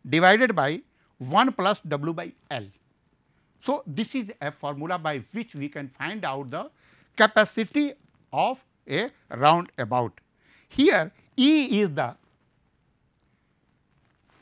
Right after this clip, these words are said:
E is the average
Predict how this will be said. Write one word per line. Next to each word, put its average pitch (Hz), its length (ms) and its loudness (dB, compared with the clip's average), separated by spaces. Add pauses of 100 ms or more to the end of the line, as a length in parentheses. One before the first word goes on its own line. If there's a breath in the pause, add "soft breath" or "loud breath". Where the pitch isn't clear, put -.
(640)
E 269 240 -2
is 202 280 -4
the 160 220 -2 (200)
average 233 600 -2